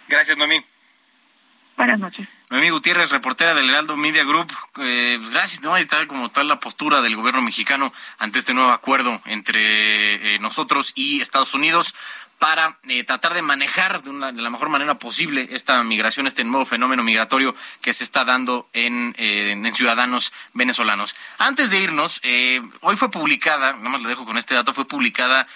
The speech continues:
Speaker 1: la encuesta de Citibanamex sobre temas de expect-, expectativas de inflación y crecimiento. El consenso o la, el promedio es que, eh, los expertos en diferentes, eh, instituciones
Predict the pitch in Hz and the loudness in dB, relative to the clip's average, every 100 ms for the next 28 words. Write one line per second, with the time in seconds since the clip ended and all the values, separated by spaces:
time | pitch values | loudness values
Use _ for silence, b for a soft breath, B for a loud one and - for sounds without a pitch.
0 | B - 123 143 143 117 123 143 - 139 | B -4 0 2 0 -4 -4 -2 0 0
1 | 135 - 120 123 127 123 143 139 120 120 | 0 -2 0 2 2 0 0 0 2 2
2 | 175 - - 117 110 117 131 135 131 - | 0 0 -2 -2 -4 -2 0 2 2 -2
3 | 117 123 123 123 107 - 110 110 - 127 | -2 0 0 0 -4 -6 -6 -6 -4 -2
4 | - - 131 156 165 131 117 120 117 147 | -2 -2 -2 0 0 0 -2 0 2 2
5 | 165 B B - 120 139 131 143 175 190 | 0 B B -10 -4 0 0 2 2 0
6 | 196 262 B B B B B 135 147 151 | -2 -6 B B B B B -2 -2 0
7 | 165 170 269 254 208 294 127 127 135 147 | 0 2 2 2 0 0 0 0 0 -2
8 | 127 151 185 220 233 240 - 156 165 - | 0 2 4 4 4 2 -2 0 0 2
9 | 165 170 180 139 127 - 135 - 185 175 | 4 4 4 2 -2 -2 -2 0 0 2
10 | 185 131 120 131 139 156 156 127 - - | 0 0 -2 2 2 2 0 2 2 2
11 | - 101 117 117 - 120 131 156 196 220 | -2 -2 -2 -2 -2 -4 -2 0 0 -2